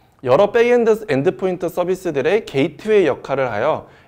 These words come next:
에이피아이 엔드포인트를 하나로 통합할 수 있는 서비스가 바로 에이피아이 게이트웨이인데요. 그동안 판교 리전에서만 제공되던 에이피아이 게이트웨이가 이제 평촌 리전에서도 제공된다고 합니다.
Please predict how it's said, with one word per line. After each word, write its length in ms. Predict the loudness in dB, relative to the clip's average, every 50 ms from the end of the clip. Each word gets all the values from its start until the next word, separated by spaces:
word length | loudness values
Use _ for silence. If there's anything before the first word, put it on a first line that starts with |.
| -4
에이피아이 460 | -2 -2 -2 -2 -2 -4 -2 -2 0 0
엔드포인트를 880 | -2 -2 -4 -4 -6 -6 -6 -6 -6 -6 -6 -6 -2 0 0 0 0
하나로 420 | -2 -4 -4 -2 0 2 2 0 0
통합할 340 | -2 -4 -4 -4 -4 -6 -8
수 160 | -6 -6 -6
있는 220 | -4 -4 -4 -6
서비스가 520 | -6 -6 -6 -8 -8 -8 -6 -6 -4 -4 -6
바로 440 | -6 -4 -4 -2 -2 -2 -4 -6 -12 -20 _ -6 -2
에이피아이 420 | 0 0 0 0 0 0 0 0
게이트웨이인데요. 1000 | 0 -2 -4 -4 -4 -6 -4 -4 -4 -4 -6 -6 -6 -4 -4 -4 -4 -4 -8 -12 -18 _ _ _ -20 -20 -20 -20 -20 -20 -20 _ _
그동안 540 | 0 2 4 4 6 4 4 4 2 0 -2
판교 320 | -2 -2 0 0 2 2
리전에서만 600 | 2 2 2 2 2 0 0 -2 0 0 0 0
제공되던 640 | -2 -4 -4 -4 -2 -2 -2 -2 -2 -2 -4 -4 -2
에이피아이 520 | -2 -2 -2 -2 -4 -4 -4 -2 -2 -2
게이트웨이가 840 | -2 -2 -4 -4 -4 -6 -6 -4 -4 -4 -4 -2 0 0 0 -2 -4 -10 -18 -20 _ -8
이제 480 | -4 -2 2 4 4 4 4 2 -4 -16 -20 -20 _ _ _ -12
평촌 460 | -6 -4 -4 -4 -2 -2 0 0 2
리전에서도 640 | 2 2 0 0 0 -2 -4 -4 -2 -2 -2 -2 -2
제공된다고 640 | -2 -2 -2 0 0 0 0 0 0 0 -2 -2
합니다. 500 | -2 -4 -4 -4 -4 -4 -6 -6 -8 -10